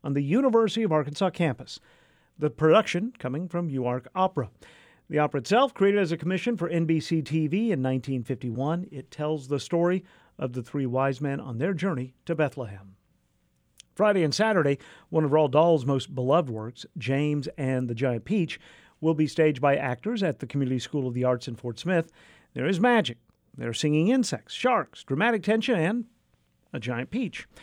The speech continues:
Showtimes are Friday night at seven, then Saturday at two and seven. More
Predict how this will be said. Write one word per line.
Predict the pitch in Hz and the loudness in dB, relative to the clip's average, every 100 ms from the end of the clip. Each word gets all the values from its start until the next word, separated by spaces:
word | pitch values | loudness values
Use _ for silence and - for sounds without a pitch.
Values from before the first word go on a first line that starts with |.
| - - - | -20 -20 0
Showtimes | 185 196 202 196 | 2 4 2 2
are | 156 | 2
Friday | 214 233 | 4 6
night | 214 190 | 6 6
at | 170 | 4
seven, | 170 190 208 233 - - _ | 4 2 2 -2 -6 -20 _
then | 156 151 | 2 2
Saturday | 143 170 160 170 180 | 4 2 4 4 4
at | 185 - | 0 -2
two | 254 269 | 0 2
and | 175 | 2
seven. | 139 101 104 | -2 -4 0
More | 160 269 226 113 | 4 6 6 2